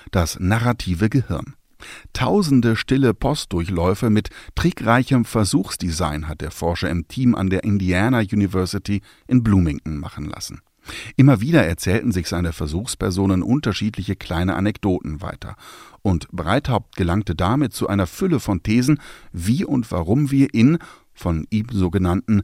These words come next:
Narrationen denken. Erzählstrukturen mit ganz bestimmten Merkmalen. Wir legen insbesondere kausale Verbindungen in Geschichten,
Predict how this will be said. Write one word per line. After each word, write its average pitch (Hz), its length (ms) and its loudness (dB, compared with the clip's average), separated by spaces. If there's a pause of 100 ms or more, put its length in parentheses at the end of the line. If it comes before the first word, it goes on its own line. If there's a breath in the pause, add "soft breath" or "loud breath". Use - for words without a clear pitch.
(200 loud breath)
Narrationen 117 920 2
denken. - 440 -6 (300)
Erzählstrukturen 107 1000 0 (220 loud breath)
mit 120 140 0
ganz 92 280 -2
bestimmten 107 560 -2
Merkmalen. - 580 -8 (760 loud breath)
Wir 113 100 4
legen 160 200 6
insbesondere 143 680 2
kausale 113 580 0
Verbindungen 90 640 0
in 95 160 -2
Geschichten, 117 480 0